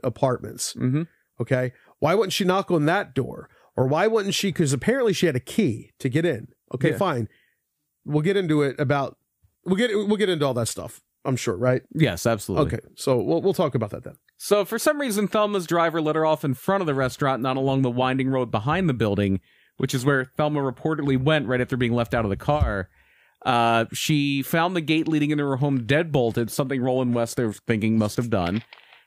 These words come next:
Speaker 2: Thelma wound up being unable to find her key, even though, as you were just saying, it was found on her person later. It was a cold night. It's mid-December and ocean air is blowing in. Thelma was wearing a thin dress and a fur coat.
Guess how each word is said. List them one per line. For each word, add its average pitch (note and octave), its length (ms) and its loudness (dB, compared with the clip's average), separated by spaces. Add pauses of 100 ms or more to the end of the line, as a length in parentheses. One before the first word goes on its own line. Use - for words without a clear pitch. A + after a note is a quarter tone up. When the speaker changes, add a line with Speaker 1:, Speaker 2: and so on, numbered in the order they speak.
(200)
Speaker 2:
Thelma G#3 520 0 (240)
wound E3 320 2
up F3 100 -4
being F3 160 2
unable E3 220 0
to D#3 60 0
find E3+ 320 0
her D3 120 2
key, C#3+ 640 -2
even C#3 340 0
though, C#3 300 0 (140)
as B2 140 0
you C3+ 60 2
were C#3 80 -2
just D3 160 -4
saying, C3 380 0 (220)
it C3 120 0
was C3 240 -2
found C3+ 240 -2
on C3+ 100 0
her C3+ 140 2
person C3 500 -4
later. A#2 360 0 (640)
It D#3+ 80 -2
was D3+ 160 0
a D3+ 40 -2
cold F#3+ 320 0
night. E3 220 2
It's E3 160 -2
mid-December D#3 680 2
and C#3+ 100 0
ocean C#3 280 0
air B2+ 160 2
is B2+ 80 -2
blowing B2 340 2
in. A2+ 260 2 (440)
Thelma E3 280 2
was D#3 140 -2
wearing D3+ 220 0
a B2+ 60 -2
thin E3+ 340 0
dress C#3+ 340 0
and C3+ 100 0
a - 20 0
fur C#3+ 260 -2
coat. A2 400 0